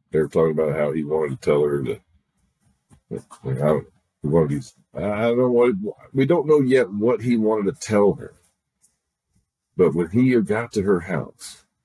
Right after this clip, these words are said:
right, when he got there, there was only one candle burning, right? It was burning, that was the only thing in the house. And he looked at it, he knew it was for him.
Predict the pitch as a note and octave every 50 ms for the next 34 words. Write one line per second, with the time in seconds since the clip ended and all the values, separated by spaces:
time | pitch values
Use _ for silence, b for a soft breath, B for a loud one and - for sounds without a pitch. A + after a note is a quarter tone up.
0 | _ _ - C2 C2+ D2+ F#2+ G#2 _ _ - D#2 G2 G#2+ G2+ A2+ A2+ A2+ B2+ B2+
1 | - - - - - _ _ _ _ _ _ _ _ _ _ _ _ _ _ _
2 | _ _ _ _ - E2+ E2 D#2 E2+ F2+ D#2+ D2+ D2 D#2+ F2 F#2+ F#2+ F2 - -
3 | F#2+ F#2 F2 D#2+ D2+ C2+ - - B1 - - - _ _ _ _ _ _ _ _
4 | _ _ _ _ _ _ _ _ _ - - - C3 C3+ C#3+ - _ _ _ _
5 | _ _ _ _ _ _ _ _ _ _ _ _ - D2+ D2+ C#2+ C2 E2 E2+ E2+
6 | D#2+ D#2+ D#2 D2+ D2+ D#2+ D2+ D2 E2+ F#2 G2 F#2 - F#2+ F#2 F2 D#2+ D2+ D2+ C#2+
7 | - - - - - C2 E2 E2+ F2 D#2 D2 D#2+ F#2+ F#2 _ - C#2 A1+ A1+ B1
8 | - B1+ C2+ C#2+ C#2 C#2+ E2 E2 C#2 B1 A1 - - - - - - C#2 C2 -
9 | - -